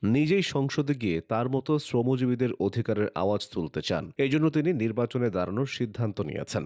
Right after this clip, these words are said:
তাকে সেই সুযোগ করে দিয়েছে জাতীয় নাগরিক পার্টি তথা এনসিপি। এক সাধারণ রিকশা চালকের এই রাজনৈতিক যাত্রা নতুন আলোচনার জন্ম দিয়েছে।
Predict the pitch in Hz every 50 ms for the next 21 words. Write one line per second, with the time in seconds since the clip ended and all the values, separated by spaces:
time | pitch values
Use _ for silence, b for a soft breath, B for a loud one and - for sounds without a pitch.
0 | - - - 127 127 127 - 165 151 - - 160 143 - - 123 117 127 123 -
1 | - 117 107 101 85 98 90 90 - - 170 170 123 - 101 98 - - 117 107
2 | 98 90 87 87 85 107 98 90 - - - 82 82 - - 165 160 - 113 104
3 | - - - 107 - - 107 120 123 120 - - 98 - - - - - - 107
4 | 117 - - - 139 131 120 156 190 196 180 131 127 123 - - 147 - 147 139
5 | 139 135 - 143 143 143 139 - - 101 92 85 92 95 95 - - - 120 -
6 | 123 110 87 90 98 92 - - - 156 160 135 107 117 123 120 - 139 123 110
7 | 101 104 95 - 104 95 95 87 85 104 104 101 98 90 82 76 - - - -
8 | - -